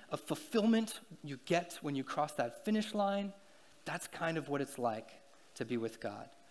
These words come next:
That's kind of what it's like to, to experience human flourishing, the way that God intended us to be.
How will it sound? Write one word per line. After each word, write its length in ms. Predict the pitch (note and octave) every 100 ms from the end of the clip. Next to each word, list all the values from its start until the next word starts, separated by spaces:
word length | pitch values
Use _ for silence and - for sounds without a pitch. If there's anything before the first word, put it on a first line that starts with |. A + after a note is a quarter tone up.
| -
That's 200 | C3 D3
kind 300 | - F#3 G3
of 100 | E3+
what 140 | E3+ D#3+
it's 180 | -
like 340 | B2+ B2 A#2 - - - - - - -
to, 220 | C#3+ A#2+ - -
to 180 | C#3 -
experience 720 | - - G#3 G#3 E3+ C#3 -
human 440 | - G3 F#3+ F3
flourishing, 520 | - E3 D#3+ - B2+
the 80 | B2
way 360 | C#3+ D#3 D#3+ F#3
that 200 | E3+ D3
God 320 | D3 D3 D3
intended 840 | D3+ C#3 - - D#3 C#3+ B2+ A#2 - - - - - - -
us 480 | A#2 G#2+ - - - - -
to 100 | C3+
be. 400 | A#2+ E3 - -